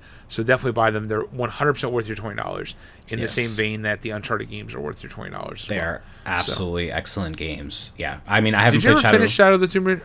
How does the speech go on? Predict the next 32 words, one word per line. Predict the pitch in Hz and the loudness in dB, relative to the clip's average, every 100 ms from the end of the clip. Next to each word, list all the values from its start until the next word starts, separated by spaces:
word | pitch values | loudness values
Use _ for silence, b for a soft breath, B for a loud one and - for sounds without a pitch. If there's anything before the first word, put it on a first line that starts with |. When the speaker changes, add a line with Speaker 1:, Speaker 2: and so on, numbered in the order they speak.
| - | -2
Speaker 1:
Okay. | 117 107 | -2 2
Speaker 2:
I | 104 | 2
haven't | 98 | 4
even | 95 | 2
started | 90 87 80 | 2 0 0
Shadow | - 82 80 | -2 0 -2
yet. | 82 85 | -2 0
I've | 90 | 2
only | 107 117 | 4 6
been | 123 | 6
using | 127 120 120 | 6 6 4
Shadow | 113 107 | 4 4
of | 107 | 4
the | 98 | 2
Tomb | 101 | 2
Raider | 98 95 95 | 4 4 2
as | 87 87 85 | 2 0 2
a, | 90 87 | 2 2
uh, | 90 82 80 - | 2 0 0 -4
as | 117 107 | -2 0
a | 95 | 0
benchmarking | 92 - 107 110 117 | 0 0 -2 0 0
tool | 123 117 | 2 0
to | 101 | 0
make | 95 | -2
sure | 104 | -2
that | 90 80 | -4 -2
my | 85 82 80 - | -2 -2 -4 -6
overclock | 82 85 - 76 | -6 -4 -4 -6
was | 82 | -6
stable. | - - 71 - - - | -10 -10 -12 -12 -14 -10
<laughs> | - - - - | 0 2 2 -4